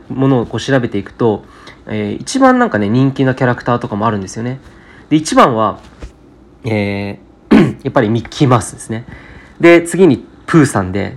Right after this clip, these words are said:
次にスティッチで、えー、っていう風にですね。で、その次に十二、あの、そのつ-、次にミニー、ミニーが来てるんですけれども、あの、これ面白いですよね。で、その、し-、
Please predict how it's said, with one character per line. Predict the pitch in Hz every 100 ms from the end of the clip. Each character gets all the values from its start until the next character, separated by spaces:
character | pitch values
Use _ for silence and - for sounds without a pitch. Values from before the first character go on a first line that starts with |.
| 135
次 | - 240
に | 151
ス | -
テ | - 127
ィ |
ッ | -
チ | -
で、 | 104 98 - - - - -
え | 110 101
ー、 |
っ |
て | 101 120
い |
う | 113
風 | 127
に | 98
で | 90
す | -
ね。 | 101
で、 | 110
そ | 135 202
の |
次 | 208 226 254
に | 117
十 | - 185
二、 | 190 202 -
あ | 120
の、 | 110 107
そ | -
の | 190
つ-、 | 190 - - - - - -
次 | 202 226
に | 151
ミ | 120
ニ | 123 123 120
ー、 |
ミ | 135
ニ | 117
ー | 95
が | 92
来 | -
て | 98
る |
ん | 95
で |
す | 92
け | 95
れ | 95
ど |
も、 | 104 98 - - - - -
あ | 113 107
の、 | 101 98 - - -
こ |
れ | 175
面 | 185
白 | 220 170
い |
で | 107
す | -
よ |
ね。 | 107 120 - - - -
で、 | 151 147 - -
そ | - 208
の、 | 196 - - -
し-、 | - -